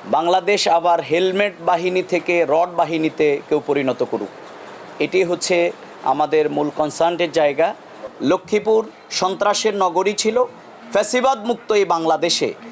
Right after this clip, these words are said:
এই শহীদ চত্বরে দাঁড়িয়ে গতকালকে আবার আরেকজন খুনের হত্যাকারীদের গ্রেপ্তার জন্য আমরা মিছিল করব ঈদ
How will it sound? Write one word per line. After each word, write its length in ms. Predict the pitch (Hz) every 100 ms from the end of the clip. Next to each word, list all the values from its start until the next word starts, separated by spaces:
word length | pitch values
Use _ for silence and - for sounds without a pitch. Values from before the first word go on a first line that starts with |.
| - - -
এই 360 | 185 226 262 - - -
শহীদ 360 | - 214 254 -
চত্বরে 500 | 254 233 - 220 202
দাঁড়িয়ে 320 | 196 185 180
গতকালকে 720 | 170 170 170 165 156 170 190 - - - -
আবার 340 | 165 214 285
আরেকজন 680 | 285 240 220 160 208 196 185 - - - - -
খুনের 380 | - 214 247 233 202 - - - - - -
হত্যাকারীদের 800 | 165 - 233 226 208 190 196
গ্রেপ্তার 800 | 160 180 190 - - 226 - - - - 131
জন্য 240 | 190 185
আমরা 220 | 180 170
মিছিল 420 | 175 202 240 285 226
করব 240 | 220 180
ঈদ 140 | 180